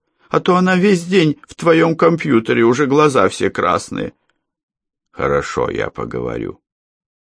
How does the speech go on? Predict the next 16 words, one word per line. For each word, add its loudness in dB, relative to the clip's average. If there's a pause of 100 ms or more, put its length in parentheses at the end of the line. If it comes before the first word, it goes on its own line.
(640)
Однако -2
разговора 4
с -8
дочерью 2
у 2
него 2
так -4
и -4
не -2
вышло. -6 (760)
Сначала 0
позвонил 0
Дымков, 0 (400)
сообщив -4
данные 2
участкового. -4